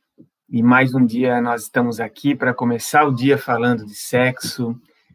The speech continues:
de uma forma leve,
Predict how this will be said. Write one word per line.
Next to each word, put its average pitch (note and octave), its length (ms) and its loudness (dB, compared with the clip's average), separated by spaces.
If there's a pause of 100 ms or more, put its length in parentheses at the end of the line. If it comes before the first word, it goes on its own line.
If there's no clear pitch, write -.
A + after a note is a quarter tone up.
(160)
de A#2 160 -2
uma B2 180 4
forma A#2 640 -2 (100)
leve, B2 880 2